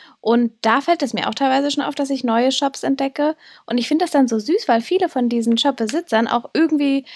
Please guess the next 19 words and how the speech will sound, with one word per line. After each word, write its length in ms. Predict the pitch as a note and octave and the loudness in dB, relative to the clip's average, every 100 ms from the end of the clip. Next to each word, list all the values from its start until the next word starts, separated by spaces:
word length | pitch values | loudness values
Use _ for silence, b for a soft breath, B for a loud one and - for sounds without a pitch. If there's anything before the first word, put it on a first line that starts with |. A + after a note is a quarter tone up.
| B | B
kleine 320 | - B3 B3 A#3+ | -2 2 4 4
Nachrichten 580 | G#3+ A3 A#3 G#3 A3 F3+ - _ | 2 0 -4 -6 -6 -6 -6 _
an 280 | G3 G3+ G3 | -6 -4 -8
ihre 560 | - G#3 G3 F#3 F#3 D4+ C4+ | -6 -6 -4 -2 2 2 0
<laughs> 180 | B3 - | -8 -6
potenziellen 580 | - E4 D#4 C4+ A#3+ C#4+ | -2 2 4 4 4 4
Kunden, 500 | - F4 D4+ A3+ A3+ - | 2 0 2 2 0 2
ähm, 240 | A3 A#3+ - B B | 2 0 -4 B B
im 100 | C4 | 0
Schaufenster 580 | B3+ A#3+ A#3+ A3+ - G#3 | 2 2 2 0 0 0
lassen 300 | G3+ A3 A#3 | 0 -2 -4
und 160 | C4+ | -4
sich 160 | C#4 C4+ | -4 -4
auch 60 | C#4 | -2
teilweise 340 | C4+ D4 D4 | 0 0 0
so 140 | B3+ | -4
Sachen 280 | A#3 C4 D#4 | 0 0 0
ausdenken 460 | C4+ C4+ C#4 C4+ B3+ | -2 0 2 4 4
wie, 240 | C4 C4 | 2 0